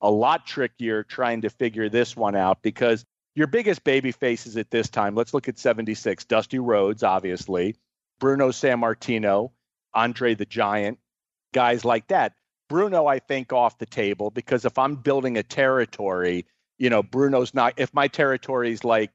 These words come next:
you know, Pensacola in, or North Florida, Bruno's not gonna draw there.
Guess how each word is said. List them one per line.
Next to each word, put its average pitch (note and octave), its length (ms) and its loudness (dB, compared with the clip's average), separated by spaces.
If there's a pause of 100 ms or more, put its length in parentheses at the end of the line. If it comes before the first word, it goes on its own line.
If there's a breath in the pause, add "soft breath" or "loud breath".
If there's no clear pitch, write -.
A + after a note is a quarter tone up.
you A#2+ 100 -4
know, F#2+ 480 -4
Pensacola B2+ 840 0
in, A2 200 -10
or G#2+ 300 -2 (160)
North C3 340 -4
Florida, C3+ 580 0 (280)
Bruno's A3+ 300 0
not G#2+ 160 -4
gonna E2+ 160 -10
draw A2 320 -2
there. D2+ 320 -12